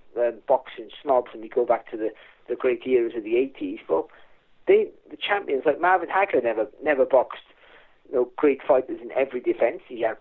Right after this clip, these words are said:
some tremendous defenses, but he never boxed great fighters in every defense.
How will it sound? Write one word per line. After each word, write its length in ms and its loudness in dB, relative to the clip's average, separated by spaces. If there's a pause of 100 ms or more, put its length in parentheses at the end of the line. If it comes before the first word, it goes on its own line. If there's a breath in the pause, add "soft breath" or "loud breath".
some 120 -16 (240)
tremendous 420 -4
defenses, 480 0
but 100 2
he 60 2
never 320 4 (180)
boxed 260 2 (220)
great 240 2
fighters 240 4
in 120 0
every 200 0
defense. 380 -2